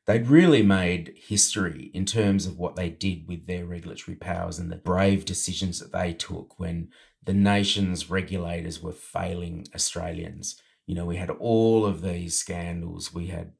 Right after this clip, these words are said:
everything that led up to the Royal Commission into the financial services sector had really been failures of apra and asic,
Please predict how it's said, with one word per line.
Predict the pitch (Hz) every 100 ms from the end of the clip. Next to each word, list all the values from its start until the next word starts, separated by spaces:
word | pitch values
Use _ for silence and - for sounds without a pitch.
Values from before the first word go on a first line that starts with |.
| -
everything | 120 127 117 123 107
that | 92 78
led | 95 90
up | 87 - -
to | 104 90 82 -
the | 98 90 85 82 76
Royal | 90 98 90
Commission | 101 82 -
into | 85
the | 85
financial | - 85 85 - 87
services | - 87 - 87 82
sector | - 78 - - - _ _
had | - 101 90 87
really | - 117 107 98
been | 90 92 90
failures | - 90 87 87 85 -
of | - 82 - -
apra | 87 - 90 -
and | 82
asic, | 87 90 - 85 -